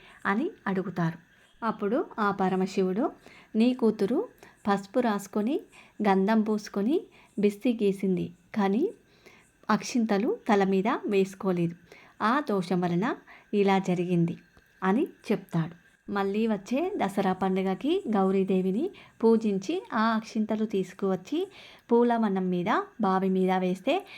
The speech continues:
నీ కూతురు తిరిగి బ్రతికి వస్తుంది" అని చెప్పి అంతర్ధానం అవుతాడు పరమశివుడు. చేసేది ఏమీ లేక సంవత్సరం పాటు ఆగి, సంవత్సరం తర్వాత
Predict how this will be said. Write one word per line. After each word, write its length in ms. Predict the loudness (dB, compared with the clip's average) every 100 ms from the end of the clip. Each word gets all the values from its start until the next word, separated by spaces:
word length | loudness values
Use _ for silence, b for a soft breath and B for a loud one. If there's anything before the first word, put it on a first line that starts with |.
| B B
నీ 160 | 0 0
కూతురు 520 | -2 -2 -2 -2 -4 B B
తిరిగి 420 | 0 0 0 -4 -4 -4
బ్రతికి 340 | -4 -2 -2
వస్తుంది" 580 | -2 -2 -2 -2 0 -2 -4 -6
అని 240 | -4 -4 -8 B B -4
చెప్పి 360 | -4 -2 -4 -4 -6
అంతర్ధానం 720 | -4 -2 -2 -2 -2 -2 0
అవుతాడు 460 | 0 0 0 -2 -2 -2
పరమశివుడు. 580 | -2 -2 -4 -4 -6 -6 -14 _ B B B B -4 4
చేసేది 420 | 4 4 0 2
ఏమీ 340 | 2 2 0 0
లేక 360 | 0 -2 -4 -4 B B 0
సంవత్సరం 520 | 2 2 0 -2 0
పాటు 460 | 0 0 0 -2 -2 B B -2
ఆగి, 500 | 0 0 -2 -4 -4 _ b b
సంవత్సరం 520 | -2 -2 -2 -4 -4 -2
తర్వాత 600 | -2 0 -2 -2 -4